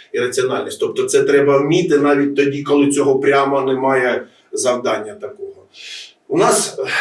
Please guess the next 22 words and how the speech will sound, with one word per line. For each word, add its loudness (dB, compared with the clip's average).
завдання, 2
щоб -2
в -4
знаменнику 2
не 2
було 2
ірраціональності. -4
Корінь 2
тут -2
третього 2
степеню. -4
Значить, -2
степеню. -2
Ми 4
розуміємо, 2
для 0
того, 2
щоб, 2
е, 4
цей 4
корінь 2
знищився, 0